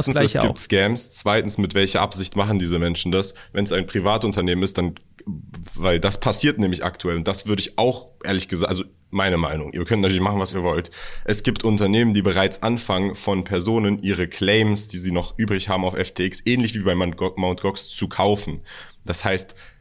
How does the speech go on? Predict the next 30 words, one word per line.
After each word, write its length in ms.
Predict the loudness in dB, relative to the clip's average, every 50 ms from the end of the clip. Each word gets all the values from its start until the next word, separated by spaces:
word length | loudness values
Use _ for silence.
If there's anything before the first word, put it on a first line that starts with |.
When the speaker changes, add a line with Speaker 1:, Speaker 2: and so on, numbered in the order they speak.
| -20 -20 -20 -14 -6 -2
Speaker 1:
beispielsweise, 640 | 0 0 0 0 -2 -2 0 2 2 2 2 2
du 120 | 0 0
hattest 240 | 0 0 0 -2 0
hunderttausend 500 | 2 2 2 2 2 2 0 0 0 2
Dollar 200 | 2 4 4 4
auf 140 | 2 2 2
F 180 | 0 -2 0 0
T 80 | -2
X, 160 | -2 -2 -2
kannst 260 | -4 -4 -2 -2 -2 -4
es 80 | -2
nach-, 300 | 0 0 0 0 -2 -2
nachweisen, 1000 | 0 0 0 0 -2 -8 -14 -20 -12 -4 -2 0 0 2 2 0 0 -2 -2 -6 -12 -16 -18 -20 -20 -16 -6
dann 260 | -2 0 0 0 0 -4 -12 -20 -20 -20 -10 -2
kaufen 360 | 0 2 2 2 2 2 0
sie 160 | 2 2 2
dir 100 | 2 2
das 260 | 2 2 0 0 0
Recht 280 | 0 0 0 -2 -4 -2
ab, 200 | -4 -2 -2 0
dass 180 | 0 0 0
sie 200 | 0 0 -2 0
diese 260 | 0 0 0 0 0 0
hunderttausend 480 | 2 2 2 2 0 -2 -2 0 0
Dollar 160 | 0 2 0
kriegen, 340 | 0 -2 -4 -6 -4 -4 -6
falls 400 | -6 -4 -2 0 0 0 0 -2
sich 180 | -2 -2 -2 -2
irgendetwas 460 | -2 -2 -2 -4 -6 -4 -4 -4 -4
ergibt, 420 | -4 -4 0 0 -2 -2 -4 -14